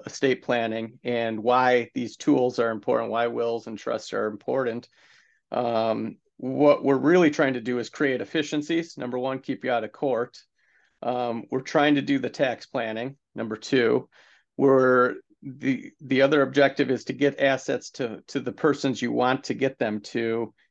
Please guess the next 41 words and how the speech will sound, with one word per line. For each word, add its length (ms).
in 140
the 80
manner 360
you 140
want 220
to 60
get 220
them 300
to 180
them. 240
So 420
with, 240
with 200
the 140
c-, 160
control 760
required. 640
So, 440
um, 220
there's 200
a 60
difference 400
between 400
saying, 520
"Here's, 540
you 140
know, 200
here's 280
your 120
inheritance, 760
you 100
know, 320
off 260
you 100
go, 300
do 200
whatever 300
you 120
want 320
with 220
it," 160